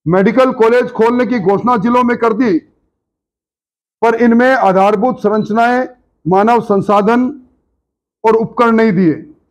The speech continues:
आज अस्सी ट्रॉमा हॉस्पिटल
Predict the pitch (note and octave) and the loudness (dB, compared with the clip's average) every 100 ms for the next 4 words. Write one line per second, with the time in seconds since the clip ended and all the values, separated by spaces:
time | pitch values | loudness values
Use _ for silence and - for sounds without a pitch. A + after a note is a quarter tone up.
0 | _ _ _ _ _ _ - _ _ _ | _ _ _ _ _ _ -20 _ _ _
1 | - F#3+ G#3+ A3 - A3+ A3 - C#4 A#3 | -2 0 0 -2 -4 -4 -4 -2 -2 0
2 | A3+ A3 G#3+ F#3 F#3 G3 G3+ G3 | 0 2 2 0 -2 -4 -2 -2